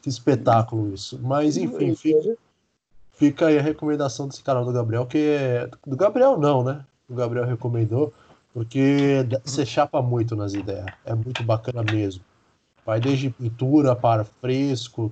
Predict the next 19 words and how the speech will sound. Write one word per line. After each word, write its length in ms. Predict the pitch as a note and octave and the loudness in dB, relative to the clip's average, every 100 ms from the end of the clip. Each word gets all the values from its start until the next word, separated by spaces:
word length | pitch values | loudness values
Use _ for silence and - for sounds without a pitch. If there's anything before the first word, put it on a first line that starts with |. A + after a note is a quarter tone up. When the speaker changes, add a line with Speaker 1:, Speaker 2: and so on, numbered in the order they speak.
| - | -4
Speaker 1:
tem 100 | A#2+ | -4
um, 320 | B2 A#2 G#2 G2+ G#2 - | -2 -4 -4 -8 -18 -8
tem 120 | G#2+ | -4
umas 180 | A2 - | -4 -2
coisas 260 | B2 A2+ | -4 -6
que 60 | - | -10
estão 240 | - A2+ G#2+ | -4 -2 -2
mais 320 | G2+ G#2+ A2+ | 0 2 2
bem 160 | G#2+ A#2 | 2 2
emolduradas, 1160 | A2 G#2+ G#2+ G2+ F#2+ A2 A#2+ A2 G2+ F#2 - A2+ | 2 2 0 -2 2 4 4 2 -4 -6 -14 -8
enfim, 360 | C3+ A#2 A2 - | -8 -6 -6 -6
cara. 200 | F#2+ - - _ _ _ - | -12 -14 -20 _ _ _ -12
É 60 | G#2+ | -4
bom 140 | B2 | -2
pra 120 | B2+ | -2
caralho. 480 | A#2 A2+ G2 F#2 G2 - | 0 2 2 0 -4 -4
É, 240 | A#2 A#2+ | 0 2
Lucas 540 | C3+ D#3 F#3 D#3 A2+ A#2+ | 4 6 4 4 -2 -2
agora. 420 | G#2+ G2+ F#2 | -2 -4 -6